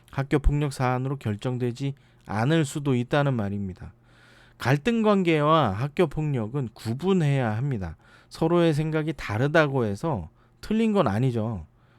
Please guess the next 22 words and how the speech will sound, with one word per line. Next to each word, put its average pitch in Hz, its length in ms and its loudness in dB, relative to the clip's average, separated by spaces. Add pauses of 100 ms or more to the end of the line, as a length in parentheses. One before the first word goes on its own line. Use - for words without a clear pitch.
(320)
사회는 190 800 2 (160)
다른 160 440 0
생각을 180 460 0
가진 147 340 0
사람들이 143 520 0
모여서 120 600 0 (360)
구성되고 156 1000 0 (220)
유지되니까요. 117 840 -4 (560)
건강한 202 540 4
관계는 170 600 2
서로의 175 460 0
생각이 160 440 -2
조금 147 280 -4
다르더라도 117 960 -2 (420)
이해하고 143 840 2 (180)
부족한 135 500 -2
점은 147 380 -2
보완해 175 540 0
줄 160 180 -4
수 139 160 -10
있는 123 240 -4
관계가 110 480 -6